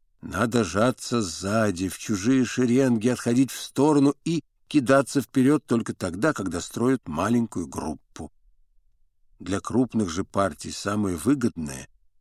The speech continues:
переборка овощей на складе, хлебозавод, словом, все те места, где работа связана с едой, будущей или настоящей, там есть всегда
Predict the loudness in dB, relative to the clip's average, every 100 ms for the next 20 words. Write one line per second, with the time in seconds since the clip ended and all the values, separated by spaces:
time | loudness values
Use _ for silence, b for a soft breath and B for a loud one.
0 | _ _ 2 4 6 4 4 2 -2 0
1 | -2 -2 -6 -4 2 2 2 0 -4 -6
2 | -4 -2 -4 -8 -12 _ -2 2 4 4
3 | 4 4 4 4 4 2 -6 _ -2 4
4 | 4 4 2 2 4 4 2 -2 0 0
5 | 2 2 2 2 0 0 -4 -2 -2 0
6 | -2 -4 -6 -2 4 4 2 -6 _ 0
7 | 0 -4 -12 -12 -12 -6 -2 -2 -4 -4
8 | -2 0 0 -2 -6 -12 -12 _ _ -6
9 | -4 -2 -2 -4 -10 -12 -8 0 0 0